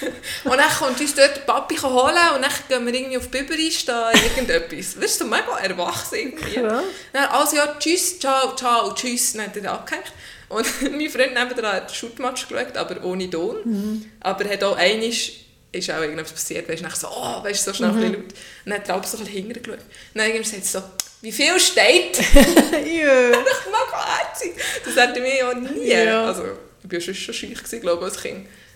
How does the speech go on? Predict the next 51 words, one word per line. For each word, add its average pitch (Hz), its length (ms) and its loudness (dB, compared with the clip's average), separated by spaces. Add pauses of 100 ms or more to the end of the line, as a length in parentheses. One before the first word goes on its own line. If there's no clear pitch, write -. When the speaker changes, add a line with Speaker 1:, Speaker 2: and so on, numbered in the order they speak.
Speaker 1:
Aber 196 220 -4
das 240 200 -4
ist 214 120 -4
sich 220 120 -4
so 202 200 -4
getraut, 185 540 0
Speaker 2:
Ja. 208 160 2
Speaker 1:
einfach 220 140 -2
so, 190 200 -4
«Wie 202 60 -8
viel 247 240 -2
steht?» 220 400 -4 (760)
Nachher 220 280 0
hat 196 80 4
er 196 60 -2
es - 160 -4
so 185 100 -2
gesagt 233 480 2
und 185 100 -6
sie 202 120 -6
waren 196 100 -2
irgendwie 202 180 -8
schon 190 140 -4
in 185 40 -8
Verlängerung 208 540 -2
gewesen. - 280 -10 (680)
Und 220 80 -4
hat - 120 -6
gesagt, 196 260 -6 (300)
«Ah 294 240 4
ja, 262 200 6
also, - 280 0
ja, 277 160 6
in 277 60 4
Verlängerung 247 540 2
gibt's 196 180 -2
ja 214 60 -2
meistens 202 440 -2 (100)
eh 185 200 0
kein - 160 0
Go 180 240 4
mehr.» 165 200 -2
<laughs> - 40 0
Aber 185 120 0 (100)
da - 80 4
passiert 185 420 0
auch 170 180 -4
nichts 170 220 -10
mehr. 185 140 -2 (260)
<laughs> 339 100 0 (140)
Speaker 2:
Oh, 185 200 -4